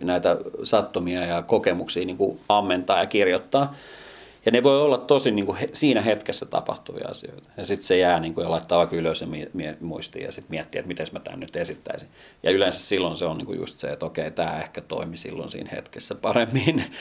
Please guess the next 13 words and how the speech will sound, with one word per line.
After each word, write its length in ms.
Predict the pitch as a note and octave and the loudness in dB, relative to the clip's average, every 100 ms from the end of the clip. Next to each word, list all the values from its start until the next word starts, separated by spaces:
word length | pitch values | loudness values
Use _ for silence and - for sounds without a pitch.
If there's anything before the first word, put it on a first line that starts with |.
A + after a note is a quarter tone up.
| - - - - - | -14 -14 -16 -18 -10
Mutta 360 | A2 G#2+ - F#2 | 2 2 4 2
tota, 420 | F#2+ - F2+ F2+ | 2 2 4 4
sitä 240 | - A#2 G2 | 2 2 4
koittaa 640 | - A#2+ A2 - F#2 F2 | 6 6 6 2 2 2
kuitenkin 400 | G2 F#2 - - | 2 2 0 -6
sit 180 | - - | -10 -10
ehkä 180 | - F#2 | -6 0
muokata, 440 | G2+ F#2 F#2+ - | 2 2 2 -2
että 100 | - | -4
mites 200 | - F#2+ | -6 -8
tän 180 | - F2+ | -8 -4
saisi 240 | F2 - | -4 -2
toimia. 420 | - - F2 - | 0 2 0 -4